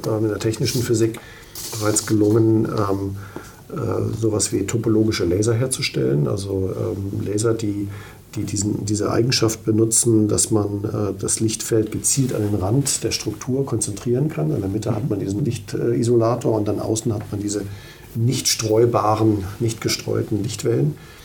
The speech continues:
Und das erhöht die Effizienz eines Lasers ganz erheblich.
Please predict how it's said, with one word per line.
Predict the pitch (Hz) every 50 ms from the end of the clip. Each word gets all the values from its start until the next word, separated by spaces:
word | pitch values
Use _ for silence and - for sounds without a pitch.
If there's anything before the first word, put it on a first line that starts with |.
| - - - - - -
Und | - 117 110 104 107
das | 110 113 - -
erhöht | - 117 104 - 135 139 135
die | - 117 107 -
Effizienz | - - - - - - 113 - - - 117 135 127 -
eines | - 104 101 95 -
Lasers | - 104 95 110 98 - -
ganz | 110 104 -
erheblich. | - 95 92 110 110 - 175 208 190 - -